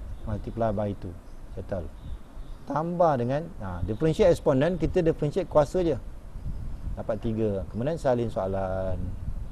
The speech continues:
Okey, selonnya kita akan simplify dulu ni. Tapi disebabkan soalan nak nilai gradient tu, kita ganti je at origin zero zero. Maksudnya gantikan x zero,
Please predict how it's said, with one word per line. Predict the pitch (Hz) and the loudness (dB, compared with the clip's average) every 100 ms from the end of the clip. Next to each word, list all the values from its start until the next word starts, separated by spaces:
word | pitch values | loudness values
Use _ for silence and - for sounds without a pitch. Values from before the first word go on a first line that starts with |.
| - - - - - - - 92 95 | -8 -8 -10 -12 -14 -14 -12 -12 -10
Okey, | - 113 180 | 0 2 2
selonnya | - 139 151 175 | 4 6 6 4
kita | 165 120 147 | 2 4 4
akan | 180 160 | 4 2
simplify | 160 143 156 151 | 0 2 6 6
dulu | 170 196 | 6 2
ni. | 165 - - - - - - - - - - - | -2 -8 -16 -18 -16 -10 -8 -6 -6 -8 -6 -4
Tapi | 120 170 170 | 2 4 4
disebabkan | 147 139 147 151 | 2 4 2 4
soalan | 160 143 160 | 4 6 6
nak | 147 190 - - | 4 0 -4 0
nilai | 127 165 165 143 | 4 8 8 8
gradient | 139 147 156 123 151 | 6 6 6 4 0
tu, | 190 - - - | -6 -14 -16 -6
kita | 139 - 160 156 156 151 - - | -4 4 6 6 4 0 -8 -8
ganti | - 143 151 147 | 2 2 4 2
je | 117 - | 2 2
at | 139 143 147 - | 4 2 2 0
origin | 123 131 123 95 82 - | 4 4 2 0 -4 -10
zero | 98 113 113 | -4 0 0
zero. | 107 110 92 87 - - - - - - - - - - | 2 0 -2 -8 -10 -10 -10 -12 -14 -14 -10 -8 -8 -8
Maksudnya | 110 104 139 | -6 -2 2
gantikan | 147 131 123 143 156 | 4 4 2 2 2
x | 135 107 | 2 2
zero, | 123 143 | 4 4